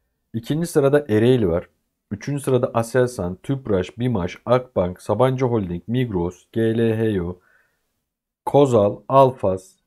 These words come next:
Koç Holding, Doğaş, Mavi diye, İzmir Demir Çelik diye gidiyor arkadaşlar para girişi olanlar. Ama böyle çok da aman aman değil. Yani özellikle, e, şu sekizinci sıradan sonrakiler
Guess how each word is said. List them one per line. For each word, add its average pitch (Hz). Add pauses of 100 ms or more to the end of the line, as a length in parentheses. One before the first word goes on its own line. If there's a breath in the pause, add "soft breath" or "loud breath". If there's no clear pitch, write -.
(100)
Koç 139
Holding, 92 (160)
Doğaş, 113
Mavi 113 (100)
diye, 113
İzmir 113
Demir 101
Çelik 85
diye 120 (500 soft breath)
gidiyor 120
arkadaşlar 92
para 104
girişi 80
olanlar. 92
Ama 139
böyle 113
çok -
da -
aman 120
aman 113
değil. 90
Yani 101
özellikle, 101 (720 soft breath)
e, 95
şu 117
sekizinci 160
sıradan 135
sonrakiler 120